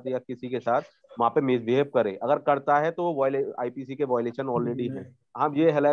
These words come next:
Speaker 1: अगर नहीं हो रहा है तो वो कहीं ना कहीं duty नहीं निभाई है।
Speaker 2: देखिए,
Speaker 1: तो
Speaker 2: मैं
Speaker 1: उसके लिए
Speaker 2: थोड़ा सा
Speaker 1: नियम बनाने
Speaker 2: अपने
Speaker 1: की जरूरत
Speaker 2: सारी
Speaker 1: नहीं।
Speaker 2: उद्यमियों
Speaker 1: नियम
Speaker 2: के,
Speaker 1: already
Speaker 2: सारे
Speaker 1: है।
Speaker 2: अधिकारियों की जिम्मेदारी हमारी सबकी बनती है।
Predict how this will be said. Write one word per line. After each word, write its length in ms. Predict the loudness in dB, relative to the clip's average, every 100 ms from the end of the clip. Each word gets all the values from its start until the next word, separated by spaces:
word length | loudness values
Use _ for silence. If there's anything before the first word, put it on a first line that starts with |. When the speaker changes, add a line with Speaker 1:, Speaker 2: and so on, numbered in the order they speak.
| 0
Speaker 1:
अगर 160 | -2 0
नहीं 240 | 2 2
हो 120 | 4 4
रहा 100 | 2
है 60 |
तो 80 | 0
वो 60 | -4
कहीं 200 | -2 -2
ना 100 | -2
कहीं 300 | -2 -4 -10 -10
duty 320 | -6 -4 -2
नहीं 140 | -2
निभाई 260 | 0 -2 -4
है। 180 | -6 -10 -4
Speaker 2:
देखिए, 380 | 0 0 2
Speaker 1:
तो 60 | 2
Speaker 2:
मैं 100 | 4
Speaker 1:
उसके 140 | 2
लिए 120 | 2 2
Speaker 2:
थोड़ा 100 | 4
सा 80 |
Speaker 1:
नियम 100 | 0
बनाने 140 | 0 -2
Speaker 2:
अपने 100 | -2
Speaker 1:
की 60 |
जरूरत 160 | 2 2
Speaker 2:
सारी 200 | 2 0
Speaker 1:
नहीं। 120 | -2 -12 _ _ -4
Speaker 2:
उद्यमियों 320 | -2 2 4
Speaker 1:
नियम 120 | 6
Speaker 2:
के, 60 | 8
Speaker 1:
already 180 | 8 6
Speaker 2:
सारे 80 | 2
Speaker 1:
है। 80 |
Speaker 2:
अधिकारियों 380 | -2 0 2 2
की 220 | 0 -4
जिम्मेदारी 500 | -4 -4 -2 0 0
हमारी 220 | 0 -2 -4
सबकी 280 | -6 -4
बनती 360 | -4 -4 -2 -2
है। 220 | -2 -4